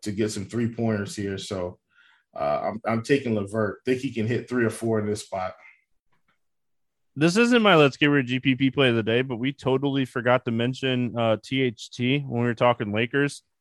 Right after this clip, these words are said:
Speaker 2: The dude has been fantastic since coming back. And if LeBron's out, T H T would be very interesting. Um, my Let's
Speaker 1: Yeah.
Speaker 2: Get Weird, my Let's Get Weird G P P play of the day today.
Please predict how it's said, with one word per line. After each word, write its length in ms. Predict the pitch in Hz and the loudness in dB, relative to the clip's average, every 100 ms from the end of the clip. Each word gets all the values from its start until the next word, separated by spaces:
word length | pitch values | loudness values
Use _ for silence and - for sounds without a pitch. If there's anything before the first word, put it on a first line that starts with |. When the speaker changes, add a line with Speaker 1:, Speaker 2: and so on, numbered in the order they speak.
| _ _ _ | _ _ _
Speaker 2:
The 80 | 127 | -4
dude 300 | 123 156 170 | 4 6 8
has 140 | 151 117 | 6 4
been 540 | 135 131 123 113 - _ | 4 4 4 0 -4 _
fantastic 1500 | - 131 127 120 110 - _ - - 135 127 - 113 101 _ _ 196 | 0 2 4 2 0 -8 _ -20 0 4 4 2 -4 -4 _ _ -8
since 540 | - 120 110 - - | 2 4 4 -2 -6
coming 320 | - 123 120 | 0 2 4
back. 340 | 117 107 101 _ _ _ - | 4 4 2 _ _ _ -4
And 440 | 120 113 110 107 - _ _ | 0 0 0 -2 -8 _ _
if 160 | 123 - | -4 0
LeBron's 460 | 120 131 143 120 | 4 6 6 6
out, 260 | 127 120 107 | 6 6 4
T 160 | - 131 | 0 0
H 260 | 110 - | 0 -4
T 180 | - 110 | -2 -2
would 160 | 104 98 | -2 -4
be 140 | 104 101 | -8 -8
very 420 | 113 123 120 110 | 4 6 8 6
interesting. 580 | 107 98 113 - 107 104 - _ _ _ _ _ _ _ _ _ _ _ _ | 2 0 -8 -4 -2 -2 -6 _ _ _ _ _ _ _ _ _ _ _ _
Um, 380 | 151 175 175 156 123 | 8 10 10 8 2
my 140 | 156 196 | 6 8
Let's 160 | 226 | 8
Speaker 1:
Yeah. 60 | 214 | 6
Speaker 2:
Get 120 | 214 | 4
Weird, 240 | 208 180 - - | 4 2 -2 -2
my 160 | 170 214 | 0 4
Let's 220 | 247 - | 2 0
Get 200 | 269 226 | -6 -6
Weird 280 | 214 220 180 | -2 -2 -2
G 180 | 208 | -4
P 220 | 202 - 190 | -4 -4 -4
P 260 | - 202 | -2 -2
play 420 | 190 - 196 190 | -2 2 6 6
of 260 | 147 170 156 | 6 4 4
the 100 | 151 | 0
day 320 | 127 151 165 | 4 6 6
today. 840 | 160 139 117 139 151 156 156 151 | 4 -2 4 6 8 8 6 2